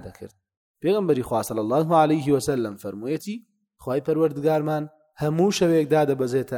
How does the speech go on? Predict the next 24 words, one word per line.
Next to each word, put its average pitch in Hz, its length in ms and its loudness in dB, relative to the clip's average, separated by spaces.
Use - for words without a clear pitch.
ئاسمانی 127 480 -6
دنیا. 110 380 -6
ئەو 202 100 8
کاتەی 160 400 0
کە 139 140 -4
سێیەکی 131 480 -6
شەو 147 160 0
دەمێنێت 117 520 -8
و 113 60 -8
دەفەرمێت، 107 560 -8
«کێ 151 180 -2
بانگم 131 400 -4
لێ 131 180 -2
دەکات 123 360 -8
تا 123 180 -8
وەڵامی 120 400 -6
بدەمەوە؟ 113 460 -6
کێ 165 160 -2
داوام 147 340 0
لێ 135 200 0
دەکات 131 420 -6
تا 131 100 -6
پێی 123 160 -6
ببەخشم؟ 117 440 -10